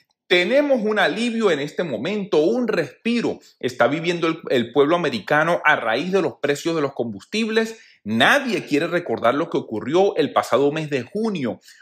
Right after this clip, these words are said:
cuando prácticamente llegamos a unos precios increíblemente altos que ayudó en otra manera a disparar también el resto de la inflación en el país.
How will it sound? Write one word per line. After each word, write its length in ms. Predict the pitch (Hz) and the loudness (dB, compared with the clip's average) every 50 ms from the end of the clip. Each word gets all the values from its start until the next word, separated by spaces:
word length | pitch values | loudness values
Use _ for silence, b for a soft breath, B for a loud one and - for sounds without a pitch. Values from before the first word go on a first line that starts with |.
| B | B
cuando 260 | B 127 120 113 110 - | B 2 2 2 2 2
prácticamente 760 | 117 117 120 - 175 160 - 143 123 110 110 113 120 156 | 2 2 2 0 -4 -2 -2 -2 -2 -2 -4 -4 -4 -4
llegamos 440 | 160 143 113 - 104 120 147 160 160 | -2 -2 -2 -2 -2 -4 -2 -2 0
a 40 | 123 | 0
unos 280 | 110 117 127 143 156 - - | 0 0 -2 -4 -6 -6 -4
precios 400 | 175 170 160 - - 190 190 190 - | -2 -2 -2 0 0 -2 -2 -2 -2
increíblemente 1300 | 196 190 190 175 160 - 156 139 123 143 202 233 220 208 170 143 123 127 139 160 175 170 - 220 233 | -2 -2 0 -2 -2 -2 0 0 0 2 0 -2 -2 -2 -2 -2 -2 -2 -4 -6 -6 -2 -2 0 2
altos 540 | 185 127 113 107 - - - 123 127 - b b b b b b | 2 0 0 -2 -4 -2 -2 -2 -2 -2 b b b b b b
que 160 | - 208 202 | 2 4 4
ayudó 600 | 185 190 190 175 165 185 170 160 214 277 285 285 254 | 6 4 2 0 -2 -4 -2 2 4 4 4 4 2
en 100 | 185 156 | 0 -4
otra 260 | 175 190 190 214 202 | -6 -2 0 0 2
manera 520 | 185 147 120 127 151 180 185 190 196 190 - | 2 2 0 0 -2 0 2 2 2 2 2
a 80 | 156 | 0
disparar 580 | 143 143 143 - - - 113 113 127 143 170 - | 0 0 -2 0 2 4 4 6 4 2 2 0
también 480 | - 185 185 185 175 180 190 190 185 - | -2 -2 0 0 0 0 0 0 0 -2
el 200 | - 175 160 147 | -2 -2 0 0
resto 460 | 139 147 180 202 214 - - - 208 202 | -2 -2 -4 -4 -6 -6 -4 -2 -2 0
de 80 | 190 | 0
la 80 | 175 156 | -2 -2
inflación 520 | 143 - - 117 117 - - 165 170 185 | -4 -4 -2 -4 -4 -4 -2 -4 -4 -2
en 100 | 190 185 | -2 -2
el 180 | 170 156 156 - | -2 -4 -4 0
país. 560 | - 135 160 208 262 254 - - - - - | 2 2 2 4 2 0 -2 -6 -10 -18 -20